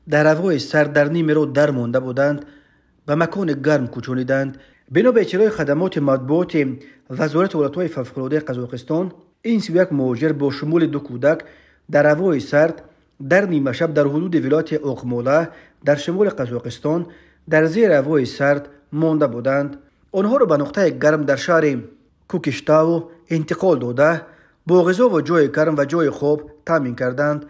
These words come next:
وزارت ولایت‌های فوق‌العاده گفت مهاجران تاجیک بعد ترمیم اتوبوسشان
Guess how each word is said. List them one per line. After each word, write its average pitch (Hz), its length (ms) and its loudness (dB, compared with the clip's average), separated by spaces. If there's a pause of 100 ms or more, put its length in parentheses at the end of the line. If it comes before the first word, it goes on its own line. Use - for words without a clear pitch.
(280)
وزارت 208 340 2
ولایت‌های 175 300 -2
فوق‌العاده 147 480 -4
گفت 147 420 -4 (440)
مهاجران 170 580 0
تاجیک 156 320 -6
بعد 185 220 0
ترمیم 151 480 -2
اتوبوسشان 160 720 -6